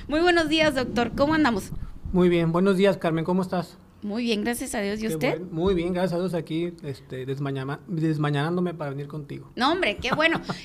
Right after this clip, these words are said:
Speaker 1: Y gracias por aceptar nuestra invitación. Oigan, yo desde hace mucho le, yo quería una, una entrevista del doctor, pero se hacía el rogar, oigan. Pero bueno, lo bueno es que ya está con nosotros, doctor.
Speaker 2: El hospital no me deja, hay mucho trabajo, gracias a Dios.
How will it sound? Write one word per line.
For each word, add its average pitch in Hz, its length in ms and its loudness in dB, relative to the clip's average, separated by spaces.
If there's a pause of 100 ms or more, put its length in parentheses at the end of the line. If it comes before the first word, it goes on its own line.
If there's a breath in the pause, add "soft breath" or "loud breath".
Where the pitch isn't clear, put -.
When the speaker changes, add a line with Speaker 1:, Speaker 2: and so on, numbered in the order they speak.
Speaker 1:
Y 277 160 0
gracias 294 340 0
por 415 100 2
aceptar 262 380 2
nuestra 349 280 0
invitación. 247 600 -2
Oigan, 247 260 -2
yo 240 120 -4
desde 233 180 -4
hace 233 160 -8
mucho 254 300 -6
le, 220 140 -4 (180)
yo 196 120 -4
quería 214 220 -4
una, 208 140 -6 (160)
una 202 420 -6
entrevista 190 480 -6
del 233 100 -2
doctor, 208 380 -2 (340 loud breath)
pero 233 220 2
se 262 80 -4
hacía 226 240 4
el 233 80 2
rogar, 208 320 2
oigan. 196 400 2 (280 loud breath)
Pero 247 180 4
bueno, 285 180 6
lo 247 100 4
bueno 254 160 4
es 302 80 -2
que 302 100 -6
ya 302 40 -2
está 302 180 -4
con 294 140 -4
nosotros, 208 420 -8
doctor. 190 220 -4
Speaker 2:
El 147 100 4
hospital 147 380 2
no 165 80 4
me 156 140 6
deja, 156 240 2
hay 147 40 4
mucho 147 220 0
trabajo, 127 460 -4 (240)
gracias 123 320 -6
a 135 60 -4
Dios. 180 380 -10